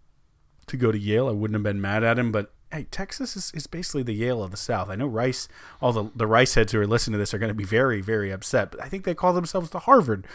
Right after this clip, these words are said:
of the South. So we'll be the Yale of the South, just, you know, three hundred times bigger. But, uh, it's pretty good too, Gerald.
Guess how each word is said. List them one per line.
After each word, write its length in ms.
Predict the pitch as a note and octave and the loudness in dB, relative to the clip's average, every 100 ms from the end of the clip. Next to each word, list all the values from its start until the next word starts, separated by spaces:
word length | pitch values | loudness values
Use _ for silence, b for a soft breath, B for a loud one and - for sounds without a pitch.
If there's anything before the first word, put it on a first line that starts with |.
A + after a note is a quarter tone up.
| B B | B B
of 140 | B2 | -4
the 60 | A2+ | -2
South. 260 | - G2+ - | -2 -2 0
So 80 | |
we'll 100 | C3+ | 0
be 100 | F3+ | 2
the 100 | D#3 | 2
Yale 280 | A2+ A2 G#2 | 2 0 0
of 60 | F#2+ | -2
the 80 | G2 | -6
South, 260 | G2+ F#2+ | -6 -6
just, 280 | - G#2+ - | -6 -6 -6
you 80 | G#2+ | -10
know, 140 | F2+ - _ | -10 -16 _
three 160 | - A2 | -4 -2
hundred 220 | G#2 G2 | -2 -2
times 240 | G2+ F#2+ | -4 -4
bigger. 300 | - A2 F2+ | -2 0 0
But, 240 | F2+ A2 - B B B | 0 0 -2 B B B
uh, 240 | B2+ B2 B2+ | 10 10 8
it's 120 | G3+ | 4
pretty 200 | - B3+ | 4 2
good 180 | C4 B3+ | 0 0
too, 140 | - F#3+ | -2 -2
Gerald. 260 | A2+ B2+ | -2 -4